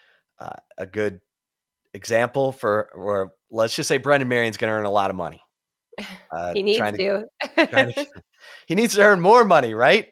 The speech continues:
Speaker 1: We, we
Speaker 2: Yeah,
Speaker 1: re-,
Speaker 2: ch-,
Speaker 1: we
Speaker 2: yeah,
Speaker 1: reported
Speaker 2: Chip
Speaker 1: the
Speaker 2: reported in the
Speaker 1: salaries.
Speaker 2: Insider, yeah, and I was shocked. He's the second lowest paid coach <laughs> on the staff.
Speaker 1: Yeah, he's
Speaker 2: He's
Speaker 1: making
Speaker 2: had a
Speaker 1: four,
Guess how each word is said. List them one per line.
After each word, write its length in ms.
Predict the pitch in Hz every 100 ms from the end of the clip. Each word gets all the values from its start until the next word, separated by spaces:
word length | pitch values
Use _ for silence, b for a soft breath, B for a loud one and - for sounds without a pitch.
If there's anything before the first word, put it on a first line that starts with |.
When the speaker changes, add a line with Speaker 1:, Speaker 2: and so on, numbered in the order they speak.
| _
Speaker 1:
We, 220 | 143 156
we 180 | 214 262
Speaker 2:
Yeah, 320 | 262 294 247
Speaker 1:
re-, 120 | 196 196 202
Speaker 2:
ch-, 340 | - - 262 _ b b b b _ _ _ 147
Speaker 1:
we 120 | 170
Speaker 2:
yeah, 140 | 262
Speaker 1:
reported 280 | 190 220 233
Speaker 2:
Chip 180 | 247 -
Speaker 1:
the 80 | 220
Speaker 2:
reported 400 | 208 226 175 143
in 120 | 131
the 20 |
Speaker 1:
salaries. 180 | 170 - -
Speaker 2:
Insider, 560 | 220 220 220 185 180 170
yeah, 320 | 185 202 190
and 180 | 170 190 156
I 180 | 196
was 180 | 247 202
shocked. 380 | - 349 302 254
He's 160 | 269 262
the 80 |
second 340 | 262 277 277 262
lowest 280 | 269 269 269
paid 240 | 262 208
coach 400 | 240 247 220 - 339
<laughs> 80 | -
on 120 | 262 262
the 120 | 247
staff. 480 | - 208 202 156 - _ _ _ _ _
Speaker 1:
Yeah, 100 | 156
he's 80 | 156
Speaker 2:
He's 60 | 143
Speaker 1:
making 180 | 226
Speaker 2:
had 80 | 214
a 20 | -
Speaker 1:
four, 320 | 156 165